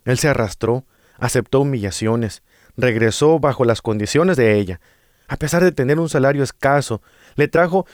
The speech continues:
setenta y ocho dólares como regalo, pidiéndole a ella que lo aceptara y lo gastara de cualquier forma que ella quisiera. Ella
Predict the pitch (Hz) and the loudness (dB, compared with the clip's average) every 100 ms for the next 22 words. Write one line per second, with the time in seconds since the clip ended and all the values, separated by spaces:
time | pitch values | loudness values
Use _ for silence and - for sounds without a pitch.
0 | _ - 160 160 147 139 135 160 175 143 | _ -4 -2 0 -2 0 2 2 0 0
1 | 151 151 123 - 120 110 113 107 127 123 | 2 2 0 -2 -4 -2 -2 0 2 0
2 | 107 - _ _ - 147 202 208 147 143 | -4 -10 _ _ -2 0 2 2 2 2
3 | 165 143 123 113 110 - 160 180 - - | 2 0 -2 -2 -2 2 2 2 -2 -4
4 | 151 151 139 - 160 175 165 135 123 180 | 0 2 2 2 0 2 2 0 0 -2
5 | 180 185 180 156 131 123 131 127 113 - | 0 2 2 0 -2 0 0 -2 -6 -6
6 | 104 87 - _ _ _ _ _ 139 139 | -6 -8 -14 _ _ _ _ _ -2 -2
7 | 113 101 | -2 -6